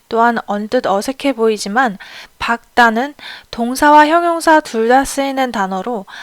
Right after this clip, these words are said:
아침이 온다는 뜻으로 사용될 때는 동사이기 때문에 박는다 또한 맞는 표현입니다.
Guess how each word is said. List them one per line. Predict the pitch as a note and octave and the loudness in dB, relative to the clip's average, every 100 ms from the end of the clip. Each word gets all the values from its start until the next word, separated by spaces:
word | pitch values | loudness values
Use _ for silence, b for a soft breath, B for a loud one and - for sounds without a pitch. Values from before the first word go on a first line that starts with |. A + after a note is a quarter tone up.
| B | B
아침이 | - A3 - D#4 D#4 D4+ | -2 -2 0 -2 0 2
온다는 | A#3+ A#3 A#3 C4 C4 | 0 0 2 4 2
뜻으로 | B3+ C#4 - B3+ | -2 -4 -2 -4
사용될 | B3+ C#4 C#4 C4+ B3+ | 0 2 2 0 0
때는 | A#3+ A#3 A#3 A3+ | 0 -2 -2 -4
동사이기 | - G#3+ A3+ C#4+ C#4 A#3+ G#3+ | -6 -8 -2 0 2 0 -6
때문에 | - G3 F3+ F3 G#3+ - B B - | -6 -6 -6 -8 -8 -12 B B -8
박는다 | A3+ A3+ B3 B3+ A#3+ C4+ C#4+ | -6 -4 -4 -4 2 4 4
또한 | C#4+ C#4+ C#4 | 2 2 2
맞는 | G3+ G3 G#3+ C4+ C4+ | -2 -2 -6 -8 -6
표현입니다. | C4+ B3+ G#3 F3 D#3+ E3 | -6 -4 -6 -8 -10 -10